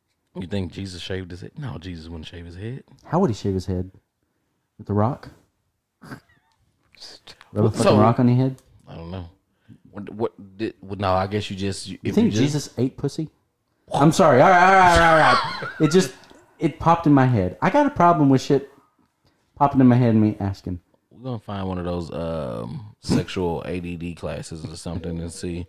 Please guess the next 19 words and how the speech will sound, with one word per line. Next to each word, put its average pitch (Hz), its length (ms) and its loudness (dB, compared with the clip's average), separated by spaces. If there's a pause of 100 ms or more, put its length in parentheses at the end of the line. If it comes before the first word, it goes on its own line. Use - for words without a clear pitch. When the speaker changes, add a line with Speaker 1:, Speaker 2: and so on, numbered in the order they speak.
(380)
Speaker 1:
if 87 60 -20
we 92 140 -10
can 90 160 -8
get 87 160 -8
you 110 60 -2
Speaker 2:
Uh, 104 140 0
Speaker 1:
in 87 60 -2
there. 85 180 -6
Speaker 2:
uh, 101 240 -4 (540)
anon-, 117 520 2
um, 101 420 0 (240)
Sex - 360 -6
Anonymous 120 760 0
or 98 220 -4 (880)
Speaker 1:
Yeah. 135 240 -2 (1600)
Speaker 2:
Bad 101 280 0
Thoughts 104 300 -4
Anonymous? 104 600 -6
Speaker 1:
Yeah. 143 180 -4